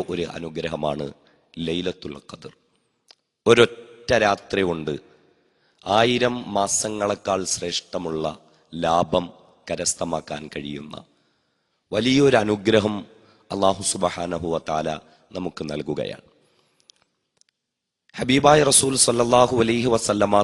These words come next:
തങ്ങളുടെ ജീവിതകാലത്തെ പഠനവിധേയമാക്കിയാൽ,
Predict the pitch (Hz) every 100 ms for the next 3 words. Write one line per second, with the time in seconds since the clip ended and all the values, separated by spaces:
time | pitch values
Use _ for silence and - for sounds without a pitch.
0 | - 98 90 92 85 - - _ _ _
1 | _ _ _ _ - 95 110 120 120 117
2 | 113 104 107 98 80 - 95 95 101 95
3 | 92 82 76 71 - - -